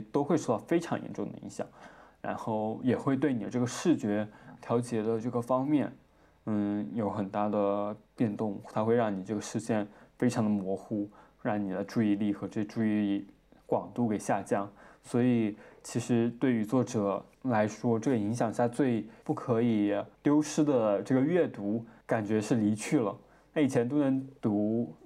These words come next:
的那些严肃的文学作品和学术著作，现在都再也不能认真的坐在那边读完，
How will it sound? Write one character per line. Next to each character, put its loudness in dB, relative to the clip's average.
的 0
那 2
些 2
严 4
肃 -4
的 2
文 2
学 2
作 2
品 -4
和 -8
学 -2
术 2
著 0
作， 0
现 0
在 4
都 2
再 2
也 2
不 -4
能 0
认 2
真 2
的 2
坐 2
在 2
那 0
边 0
读 4
完， 0